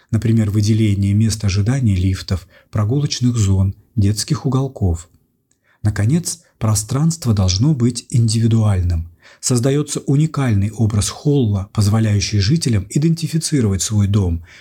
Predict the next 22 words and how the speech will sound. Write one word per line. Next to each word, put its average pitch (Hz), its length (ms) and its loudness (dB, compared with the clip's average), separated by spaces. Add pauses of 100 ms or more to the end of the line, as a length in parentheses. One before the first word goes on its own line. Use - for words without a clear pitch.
(100)
выделить 123 540 0
его 104 160 0
среди 107 280 0
соседних 110 560 0
зданий. 95 560 0 (480)
Авторский 110 480 -2
дизайн 107 640 0
мест 117 280 0
общего 107 360 -2
пользования 107 540 0
применяется 147 640 0
в - 80 -10
проектах 120 500 -2
класса 120 400 -4
"Комфорт" 95 600 -2 (160)
или 160 240 0
"Бизнес", 98 560 0 (260)
например, 110 560 0 (140)
в 113 60 -2
жилых 107 300 2
комплексах 101 640 0
"Дельвик" 143 480 -2